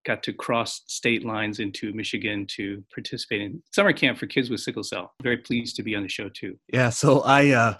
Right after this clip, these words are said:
Speaker 2: I thank you guys both for being here, but, but, uh, Doctor Sue, getting to that, to the camp thing, I have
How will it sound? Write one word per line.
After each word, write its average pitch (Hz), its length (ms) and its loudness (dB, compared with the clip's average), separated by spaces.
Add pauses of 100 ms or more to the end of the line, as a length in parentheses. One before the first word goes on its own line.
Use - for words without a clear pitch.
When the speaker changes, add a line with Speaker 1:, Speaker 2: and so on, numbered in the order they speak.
(220)
Speaker 2:
I 110 300 2
thank 147 300 6
you 156 80 6
guys 135 160 4
both 135 260 8
for 127 140 6
being 123 200 8
here, 110 140 2
but, 113 320 2
but, 117 260 4
uh, 107 240 4
Doctor 127 360 2
Sue, 123 340 6
getting 123 300 4
to 120 160 -2
that, 113 340 2
to 104 140 -8 (100)
the 101 80 -8
camp 160 340 6
thing, 107 360 2 (380)
I 139 120 4
have 165 260 6